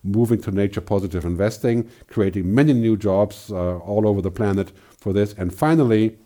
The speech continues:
sustainable capitalism, right?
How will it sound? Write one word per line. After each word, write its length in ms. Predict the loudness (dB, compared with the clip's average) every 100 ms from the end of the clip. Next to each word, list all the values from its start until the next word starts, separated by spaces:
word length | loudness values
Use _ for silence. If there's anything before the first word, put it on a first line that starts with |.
| _ _ _ _ _ _ _ -6
sustainable 540 | -4 2 2 2 0
capitalism, 760 | -2 -4 -6 -6 -6 -8 -14 -20 _
right? 160 | -20